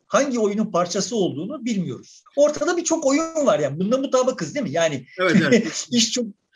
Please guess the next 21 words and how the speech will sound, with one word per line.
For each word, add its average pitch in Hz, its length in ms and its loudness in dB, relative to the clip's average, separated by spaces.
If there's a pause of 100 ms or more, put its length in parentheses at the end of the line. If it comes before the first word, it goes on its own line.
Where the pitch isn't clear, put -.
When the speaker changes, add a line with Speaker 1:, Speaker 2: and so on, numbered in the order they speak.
(320)
Speaker 1:
çok 226 200 2
çığırından 233 520 6
çıktı. 196 300 2
Alakasız 185 560 4
yerlere 190 380 2
doğru 175 200 -2
gitmeye 151 280 -14
başladı. 120 200 -12
Sonuçta 339 420 2
ortada 311 420 4
birçok 381 280 4
oyun 320 300 6
var. - 260 -4 (200)
Yani 185 560 4 (360)
va-, 262 260 4
bir 392 120 -2
tane 254 220 2
oyun 277 360 2
vardı 226 520 0
ve 254 380 0
işte 196 600 -6